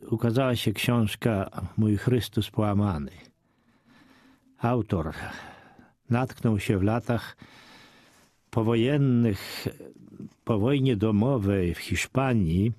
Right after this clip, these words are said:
która to wojna była w trzydziestym szóstym roku, na figurę Chrystusa,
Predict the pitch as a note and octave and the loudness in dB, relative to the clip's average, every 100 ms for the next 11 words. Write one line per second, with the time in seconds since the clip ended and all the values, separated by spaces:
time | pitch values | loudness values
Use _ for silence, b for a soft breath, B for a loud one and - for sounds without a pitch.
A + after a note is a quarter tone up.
0 | _ _ _ - B B B B - A2+ | _ _ _ -20 B B B B -8 -2
1 | G#2 G2 G2 A2 G#2 G2+ G2 F2 B B | -2 0 0 2 2 2 0 -4 B B
2 | B B B F#2 - G2+ F#2+ - G#2 G#2+ | B B B -14 -4 -2 -2 -2 0 0
3 | G2+ - G2 - G#2+ - F#2 B2+ B2+ - | 0 -2 -2 -2 -2 0 0 0 -2 -2
4 | F#2+ F2+ B B B B B B B B | -4 -4 B B B B B B B B
5 | B B - A2+ A2 B2 A2 F3+ D#3+ - | B B -4 -2 0 0 2 2 2 2
6 | C#3 - A#2+ F#2 - F2+ C#2+ - | 0 2 0 0 -2 -4 -4 -8